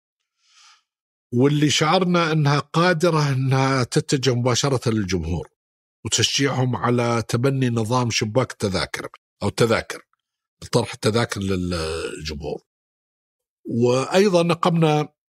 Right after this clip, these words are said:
يعني، مهرجان، أول مهرجان للفنون الأدائية الجبلية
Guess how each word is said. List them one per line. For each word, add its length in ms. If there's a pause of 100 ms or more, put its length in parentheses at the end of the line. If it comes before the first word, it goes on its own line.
(440)
يعني، 220
مهرجان، 800
أول 280
مهرجان 540
للفنون 380
الأدائية 500
الجبلية 720